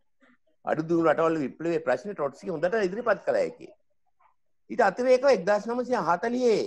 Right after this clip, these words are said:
හතරවෙනි ජාත්‍යන්තරය පිහිටෙව්වට පස්සේ සම සමාජ පක්ෂය තීන්දුව කළා අපි හතරවෙනි ජාත්‍යන්තරයට බැඳෙන්න ඕනේ කියලා. හතරවෙනි ජාත්‍යන්තරයේ ලංකා ශාඛාව හැටියට එක්දාස් නවසිය හැට හතර වෙනකන් සම සමාජ පක්ෂය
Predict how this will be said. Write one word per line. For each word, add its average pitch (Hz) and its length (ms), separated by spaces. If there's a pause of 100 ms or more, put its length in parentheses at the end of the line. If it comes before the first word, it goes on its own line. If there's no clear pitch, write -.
(500)
හතරවෙනි 208 420
ජාත්‍යන්තරය 202 600
පිහිටෙව්වට 165 520
පස්සේ 202 600
සම 180 200
සමාජ 202 320
පක්ෂය 208 300
තීන්දුව 214 360
කළා 240 180
අපි 349 180 (640)
හතරවෙනි 202 300
ජාත්‍යන්තරයට 220 560
බැඳෙන්න 269 320
ඕනේ 90 200
කියලා. - 300 (1200)
හතරවෙනි 214 360
ජාත්‍යන්තරයේ 233 640
ලංකා 180 440
ශාඛාව 196 460
හැටියට 208 300
එක්දාස් 202 420
නවසිය 233 340
හැට 196 220
හතර 214 340
වෙනකන් 247 400 (420)
සම 190 200
සමාජ 226 320
පක්ෂය 180 300